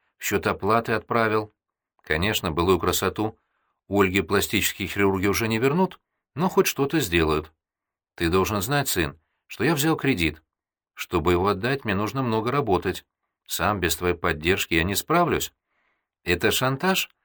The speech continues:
с улыбкой осведомился Вадим. "Нет, это условия договора, который мы заключили. Мне что, рапорт на увольнение подавать?" "Договор дороже денег". "А если ты снова вляпаешься,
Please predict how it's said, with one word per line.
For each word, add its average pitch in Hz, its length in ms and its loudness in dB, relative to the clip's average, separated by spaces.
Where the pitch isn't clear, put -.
с - 160 -2
улыбкой 95 360 4
осведомился 87 640 2
Вадим. 87 460 -2
"Нет, 78 460 -4
это - 180 0
условия 160 400 4
договора, 151 540 2
который 90 320 2
мы 90 140 0
заключили. 85 720 -2
Мне 98 220 0
что, 87 360 2
рапорт 110 480 0
на 117 140 0
увольнение 143 500 0
подавать?" 80 560 0
"Договор 67 540 -2
дороже 95 360 2
денег". 143 440 -2
"А 92 140 0
если 165 260 0
ты 147 140 -4
снова 156 280 2
вляпаешься, 104 720 -2